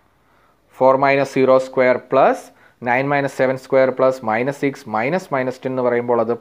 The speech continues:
പ്ലസ് ടെൻ ആകും. Square is equal to root of sixteen plus ഇത് ടു എന്ന് വരും, ടു സ്ക്വയർ ഫോർ, minus six plus ten ഫോർ എന്ന് കിട്ടും, ഫോർ സ്ക്വയർ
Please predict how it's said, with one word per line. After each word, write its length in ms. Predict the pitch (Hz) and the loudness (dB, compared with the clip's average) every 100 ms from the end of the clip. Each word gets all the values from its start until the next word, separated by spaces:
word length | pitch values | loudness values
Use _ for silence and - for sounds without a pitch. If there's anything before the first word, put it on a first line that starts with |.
| - | -4
പ്ലസ് 220 | 127 127 - | -4 -4 -6
ടെൻ 240 | 117 110 101 | -6 -4 -4
ആകും. 200 | 131 302 - _ | -4 -6 -14 _
Square 360 | - 110 117 220 - - _ 117 | -6 -2 0 0 -4 -20 _ -10
is 60 | 113 127 | -6 -2
equal 160 | 127 123 | -2 -2
to 60 | 117 | 0
root 200 | 156 170 110 | 0 0 0
of 120 | 87 87 - _ _ _ _ _ - | 0 -4 -14 _ _ _ _ _ -10
sixteen 520 | 131 127 - 143 156 254 - - _ _ _ _ | -10 -8 -6 0 0 0 -6 -20 _ _ _ _
plus 180 | 147 139 - _ _ _ _ _ _ _ | 0 0 -2 _ _ _ _ _ _ _
ഇത് 100 | 127 135 131 | 0 0 2
ടു 80 | 139 156 | 0 2
എന്ന് 120 | 160 | 2
വരും, 180 | 143 165 254 - - | 2 2 -4 -10 -4
ടു 80 | 131 - | -4 -2
സ്ക്വയർ 280 | 135 123 113 - | 0 0 0 0
ഫോർ, 240 | 123 190 254 - _ _ _ _ _ _ _ _ 123 | 4 4 2 -8 _ _ _ _ _ _ _ _ -2
minus 280 | 139 156 185 185 | 0 0 -2 -4
six 180 | 185 - | -8 -2
plus 180 | 151 147 - | -2 -2 -4
ten 140 | 123 98 | -4 -4
ഫോർ 240 | 123 127 139 | 0 2 2
എന്ന് 120 | 143 | -2
കിട്ടും, 220 | 127 196 254 - | -2 -4 -6 -2
ഫോർ 160 | 123 123 | -2 -2
സ്ക്വയർ 280 | - 131 170 | -4 0 0